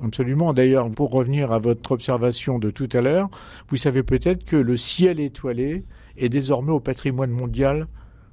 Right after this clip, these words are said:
de l'humanité. Tellement la menace dont vous parliez est forte. Quand on voit une, une photo satellite de la Terre,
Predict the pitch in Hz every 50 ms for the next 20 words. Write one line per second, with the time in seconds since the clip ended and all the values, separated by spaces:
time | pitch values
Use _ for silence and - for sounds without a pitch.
0 | - - 120 117 123 123 123 120 117 120 113 113 - - - - - - - -
1 | - - - - - - - - - - - - - - - - - - 156 147
2 | 139 143 156 175 196 170 127 120 120 120 123 139 165 208 226 - - - - -
3 | - - - - 98 110 113 104 104 113 107 - 107 107 107 107 113 139 180 233
4 | 247 - - - - - - 113 110 - - - 240 254 - - - - - -
5 | - - - - - - - - - - - - - 117 113 - 123 117 110 127
6 | 139 123 107 101 101 95 95 101 - - - 135 117 - 131 131 120 113 107 -
7 | 131 113 - - 131 117 123 143 139 - - - 120 98 90 104 95 95 92 -
8 | - - 170 196 240 240 226